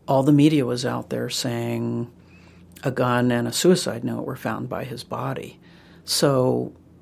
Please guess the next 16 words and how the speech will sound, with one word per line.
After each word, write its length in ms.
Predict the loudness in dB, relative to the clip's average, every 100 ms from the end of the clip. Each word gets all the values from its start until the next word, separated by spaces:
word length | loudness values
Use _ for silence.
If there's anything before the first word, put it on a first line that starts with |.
| -20
families 460 | -4 4 6 6 4
don't 160 | 2 2
always 280 | 2 0
have 380 | -2 -4 -2 -2
the 140 | -2 -4
ability 540 | 0 0 2 0 -4
anymore 460 | -6 -6 -6 -6 -8
to 140 | -6
say, 180 | -4 -4
"We 180 | -4 -4
don't 220 | -4 -4
want 240 | -4 -4
that 160 | -4 -4
information 760 | -6 -6 -6 -6 -6 -6 -4
made 200 | -6 -8
public." 500 | -4 -2 -2 -4 -8